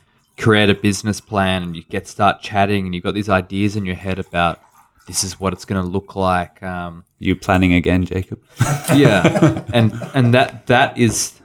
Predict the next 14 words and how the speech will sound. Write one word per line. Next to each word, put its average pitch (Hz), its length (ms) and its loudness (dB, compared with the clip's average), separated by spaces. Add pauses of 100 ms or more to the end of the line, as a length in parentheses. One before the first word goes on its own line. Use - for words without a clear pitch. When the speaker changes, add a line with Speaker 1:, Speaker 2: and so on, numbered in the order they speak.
(180)
Speaker 1:
the 113 100 2
fun 104 400 0
bit. 139 220 2
And 117 120 -2
I 95 40 2
think 104 280 -6
for - 140 -4
a 104 40 4
lot 104 140 4
of 117 100 2
people, 107 340 0
planning 98 600 0
can 95 240 -4
be 92 480 2